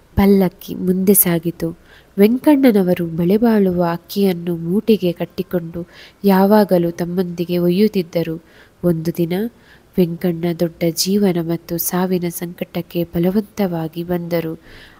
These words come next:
ಆತನಿಗೆ ಅದೋನಿಯ ನವಾಬ ಸಿದ್ದಿ ಮಸೂದ್ ಖಾನ್ ಒಂದು ಸ್ಕ್ರಾಲ್ ನೀಡಿ ಅದನ್ನು ಓದುವಂತೆ ಕೇಳಿಕೊಂಡರು. ಬಡ ವೆಂಕಣ್ಣ ಕೂಡ ಅನಕ್ಷರಸ್ಥನಾಗಿದ್ದರಿಂದ ಸಂದಿಗ್ಧ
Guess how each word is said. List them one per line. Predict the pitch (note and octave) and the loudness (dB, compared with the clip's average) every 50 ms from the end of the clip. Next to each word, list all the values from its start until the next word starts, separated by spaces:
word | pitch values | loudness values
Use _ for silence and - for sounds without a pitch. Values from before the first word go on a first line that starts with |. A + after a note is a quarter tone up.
| _ - | _ 0
ಆತನಿಗೆ | A3 B3 C4 C4+ - A#3 G#3 G3+ F#3+ F3+ - F#3+ F#3 | 2 2 2 4 2 2 2 2 -2 -2 -2 -4 -2
ಅದೋನಿಯ | - - F#3+ E3+ F#3+ G3+ A#3 B3 A#3 G#3+ G3+ F#3+ F3+ | -2 -2 -2 0 0 2 2 2 2 2 2 2 2
ನವಾಬ | E3 F3 E3+ E3 F3+ F#3 G3 F#3+ F3 F3+ E3+ | 2 0 0 2 2 2 2 2 0 -2 -4
ಸಿದ್ದಿ | E3 - - F#3+ F#3 - - A#3+ A3+ | -4 -4 -8 -10 -12 -8 -4 -2 0
ಮಸೂದ್ | G3+ F#3+ F3 - - F#3 F3 - - | 0 0 -2 -2 -4 -6 -6 -8 -12
ಖಾನ್ | - E3+ E3+ D#3+ E3 E3+ _ _ - - - - _ - | -12 -10 -10 -8 -10 -12 _ _ -20 -20 -20 -20 _ -4
ಒಂದು | F#3+ F#3 F3 E3 E3+ F3+ | -2 -2 -2 0 -2 -2
ಸ್ಕ್ರಾಲ್ | F3 - - F#3+ F#3 F#3 F#3+ G3+ G3 | -4 -2 -2 0 0 2 2 2 0
ನೀಡಿ | F#3 F3+ F3 E3+ - F#3+ G#3 - _ - - - _ _ - | 0 -2 -6 -6 -8 -10 -12 -12 _ -20 -20 -20 _ _ -4
ಅದನ್ನು | G3 F3 G3 G3 F#3 F3+ F#3+ F3+ | 0 2 4 4 4 2 0 2
ಓದುವಂತೆ | F3 F#3+ A3+ A#3+ B3 A3 G3+ F#3 E3+ E3 - - F3+ | 4 4 4 6 6 4 2 2 -2 -4 -6 -6 -6
ಕೇಳಿಕೊಂಡರು. | F3+ - - G#3 A3 A3 A3 - - F#3 E3+ D#3+ E3 E3+ D#3+ D#3+ D#3+ - - _ - - - - _ _ - | -4 0 2 4 4 4 2 0 0 -4 -4 -2 -4 -4 -4 -6 -8 -12 -14 _ -20 -20 -20 -20 _ _ -6
ಬಡ | E3 F3+ F3+ F3 F3 E3+ | 0 0 2 2 4 2
ವೆಂಕಣ್ಣ | F3 F3 F3+ F#3+ - - G3+ G3 G3 G3+ G3 | 2 0 -2 -4 -4 -2 -2 0 0 0 -2
ಕೂಡ | F#3 - F3 E3+ D#3+ E3 E3 - - _ - | -2 -2 -4 -4 -4 -4 -6 -8 -10 _ -6
ಅನಕ್ಷರಸ್ಥನಾಗಿದ್ದರಿಂದ | F#3 F3 G3 G#3 G#3 - - A#3 - A3+ G#3+ - - - G3+ F#3+ F#3 F3+ F3 - F#3 E3 E3+ - F3+ E3+ F3 F3 E3+ E3+ F#3+ F#3 F#3 - - - - - - _ - | -4 -2 0 0 0 -2 -4 -4 -2 -4 -4 -4 -2 -2 0 0 2 0 -2 -4 -6 -6 -2 0 0 0 0 -2 -4 -4 -6 -6 -6 -8 -14 -20 -20 -20 -20 _ -6
ಸಂದಿಗ್ಧ | - - G#3 G#3 A3+ A#3 C4 A3 F#3+ F3 - | 0 2 2 4 4 4 4 2 2 2 2